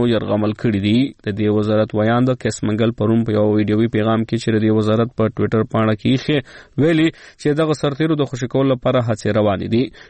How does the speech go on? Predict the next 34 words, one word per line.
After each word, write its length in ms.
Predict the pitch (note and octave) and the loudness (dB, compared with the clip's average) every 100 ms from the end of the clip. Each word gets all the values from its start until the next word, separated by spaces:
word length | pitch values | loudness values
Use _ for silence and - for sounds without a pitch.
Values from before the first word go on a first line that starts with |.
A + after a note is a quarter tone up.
| - | -2
نوموړي 300 | D3 E3 D#3 | 2 2 2
زیاته 180 | D3 C#3 C3+ | 0 -2 -2
کړې 140 | D3+ - | -2 0
چې 60 | B2+ | -2
افغان 180 | B2+ C3 | 0 0
امنیتي 320 | B2 A2+ - B2 | 0 -2 0 2
او 60 | A2+ A2 | 2 0
دفاعي 320 | G#2+ A2+ A2+ G#2+ | -2 0 0 2
ځواکونو 640 | G#2 G2+ G#2+ - A#2 A#2 A2+ | 2 0 -2 -2 0 2 2
دښمن 300 | G#2+ - A2+ A#2+ | -2 0 0 0
ته 60 | A2 A2 | 0 2
ډېر 140 | G#2+ G#2 G2+ | 2 2 -2
نقصان 420 | G2+ - G#2+ G#2 G#2 - G#2+ G2 | -4 -4 -2 -2 -2 -2 -4 0
هم 140 | C3 A2 G2 | 0 2 0
رسولی. 460 | - G#2 F2+ G#2 B2 B2+ - - - - A#2+ | -2 -2 0 0 0 -2 -10 -18 -18 -4 -2
وسلوال 440 | - A2 A2 G2+ | 0 2 2 0
طالبانو 360 | G#2 G#2+ A#2+ A#2+ | 0 2 2 0
درې 120 | A2+ | 0
ورځې 200 | A2 A#2 | 0 0
مخکې 160 | B2+ - | 0 -2
د 40 | A#2+ | -2
دې 40 | A#2+ | 0
ولسوالۍ 400 | A#2 - A2+ A#2+ B2+ C3+ | 0 0 0 0 0 0
پر 100 | A2+ - | -2 0
څو 120 | A2+ | -2
امنیتي 320 | G#2+ G2 G#2+ - | 0 -2 -4 -4
پوستو 320 | G#2 - A#2 - A#2+ | -4 0 -2 0 0
بریدونه 340 | A#2 A2+ F#2+ - | 0 0 -2 -4
وکړل. 320 | - A#2 C3+ - _ _ _ _ - | -2 0 0 -4 _ _ _ _ -4
مشال 320 | G#2+ - G#2 | -4 -2 -2
راډیو 200 | G2 G2 | -4 -6
ته 60 | G2+ | -6
غوږ 140 | F2+ E2 | -4 -6
یاستئ. 260 | - C3 | -4 -2